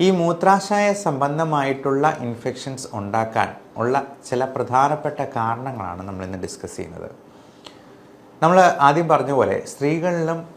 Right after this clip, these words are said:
പെൺകുട്ടികളിലുമാണ് ഇത് കൂടുതലായിട്ടും കണ്ടുവരാറുള്ളത്. ഏറ്റവും പ്രധാനം വെള്ളം കുടിക്കുന്നതിലുള്ള കുറവ്. രണ്ട്, പെൺകുട്ടികൾക്ക് അവരുടെ മൂത്രനാളിയും അവരുടെ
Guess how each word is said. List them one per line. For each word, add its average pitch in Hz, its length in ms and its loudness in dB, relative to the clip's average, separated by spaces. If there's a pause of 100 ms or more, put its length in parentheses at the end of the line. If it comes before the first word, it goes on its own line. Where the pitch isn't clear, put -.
(120)
പെൺകുട്ടികളിലുമാണ് 147 1040 0 (180)
ഇത് 120 80 -4 (120)
കൂടുതലായിട്ടും 120 760 -2
കണ്ടുവരാറുള്ളത്. 87 680 -6 (600)
ഏറ്റവും 151 260 0
പ്രധാനം 139 360 2 (180)
വെള്ളം 120 300 4
കുടിക്കുന്നതിലുള്ള 123 640 0 (100)
കുറവ്. 90 280 -4 (720)
രണ്ട്, 143 320 2 (720)
പെൺകുട്ടികൾക്ക് 143 840 2 (580)
അവരുടെ 123 260 4 (360)
മൂത്രനാളിയും 135 1000 -2 (840)
അവരുടെ 123 300 0